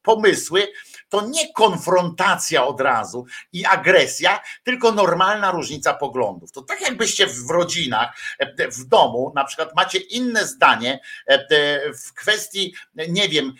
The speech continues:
e, no, jakiejś absurdalnej, typu czy telewizor powinien mieć pięćdziesiąt dwa cale czy czterdzieści osiem na przykład, prawda? E, i kłócicie się z żoną czy z mężem, znaczy nawet dochodzi do jakiejś takiej tej,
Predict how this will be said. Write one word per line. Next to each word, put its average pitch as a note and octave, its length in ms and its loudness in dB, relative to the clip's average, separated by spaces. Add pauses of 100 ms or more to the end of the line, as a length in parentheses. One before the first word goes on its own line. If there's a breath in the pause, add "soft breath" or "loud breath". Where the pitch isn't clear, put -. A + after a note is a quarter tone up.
(160 soft breath)
e, E3 360 -8
no, B3 280 -4
jakiejś A3 260 0
absurdalnej, G3+ 640 4
typu E3 260 -12
czy - 140 -14
telewizor F3 540 0
powinien D#3+ 240 -4
mieć D3 160 -8
pięćdziesiąt F#3+ 540 -4
dwa D#3+ 160 0
cale F3+ 340 2
czy - 160 -10
czterdzieści D3+ 600 -4
osiem A2+ 400 -2
na F#2 100 -12
przykład, - 360 -16
prawda? F3+ 300 0 (240 loud breath)
E, D#3 260 0
i F#3 180 -6
kłócicie F#3 480 -8
się F3+ 180 0
z A#2+ 140 -8
żoną G3+ 380 -2
czy D3 140 -6
z B2+ 100 -8
mężem, D3+ 440 2 (240 loud breath)
znaczy - 420 -2
nawet C4 380 2
dochodzi A3+ 380 2
do A#3 60 2
jakiejś A3 220 -6
takiej A3+ 260 -4
tej, G#3 200 0